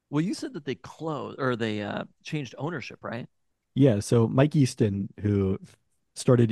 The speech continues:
Speaker 2: Il Corvo, which did close operations in Pioneer Square, as well as Il Nido, uh, he moved away from Seattle, and not, now it's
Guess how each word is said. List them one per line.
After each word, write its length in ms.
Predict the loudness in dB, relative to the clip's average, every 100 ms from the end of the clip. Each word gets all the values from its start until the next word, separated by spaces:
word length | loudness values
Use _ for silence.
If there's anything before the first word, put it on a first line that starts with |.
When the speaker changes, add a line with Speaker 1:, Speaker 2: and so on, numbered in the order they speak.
| 2
Speaker 2:
Il 140 | 0
Corvo, 540 | 2 6 6 4 0 0
which 300 | -2 -6 -6
did 220 | 0 2 2
close 260 | 0 2
operations 600 | 0 0 0 0 -2 -4
in 80 | -4
Pioneer 320 | -2 -2 -4
Square, 380 | -4 -4 -2 -4
as 160 | -2 2
well 160 | 2
as 100 | 2
Il 160 | 0 0
Nido, 460 | 0 0 0 -4 -6 -14 -20 _ _ -8
uh, 400 | -6 -6 -8 -12 _ _ _
he 140 | 4
moved 240 | 6 6 6
away 200 | 6 6
from 180 | 2 -4
Seattle, 640 | -2 -2 0 -2 -4 -8 _ _ _
and 500 | 0 2 2 0 -4 -10 _ _ _ _ 0
not, 340 | 2 2 -2 -4
now 260 | 0 2
it's 240 | 0 -4